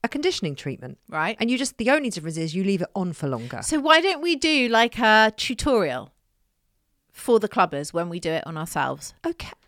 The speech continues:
Speaker 1: Okay.
Speaker 2: So that they could also buy a tub and do it and not spend four hundred pounds in the salon.
Speaker 1: But the tub, I bought a tub
Speaker 2: Yeah,
Speaker 1: today
Speaker 2: yeah.
Speaker 1: and it was eighty-eight pounds for
Speaker 2: Okay.
Speaker 1: five hundred mils.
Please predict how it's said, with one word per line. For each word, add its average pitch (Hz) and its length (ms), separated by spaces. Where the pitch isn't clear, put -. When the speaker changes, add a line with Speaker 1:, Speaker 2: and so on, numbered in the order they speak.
Speaker 1:
Okay. 311 540
Speaker 2:
So 269 120
that 226 280
they 294 240
could 349 140
also 285 280
buy 175 200
a 180 60
tub 175 400
and 185 120
do 214 100
it 170 240
and 180 160
not 180 160
spend 170 220
four 165 140
hundred 160 240
pounds 160 240
in 143 100
the 151 60
salon. 123 440
Speaker 1:
But - 120
the 285 60
tub, 269 480
I - 80
bought 247 240
a 247 40
tub 220 240
Speaker 2:
Yeah, 180 280
Speaker 1:
today 147 280
Speaker 2:
yeah. 180 260
Speaker 1:
and 190 100
it 147 60
was 180 180
eighty-eight 202 520
pounds 156 460
for 170 100
Speaker 2:
Okay. 440 100
Speaker 1:
five 180 360
hundred 170 360
mils. 131 580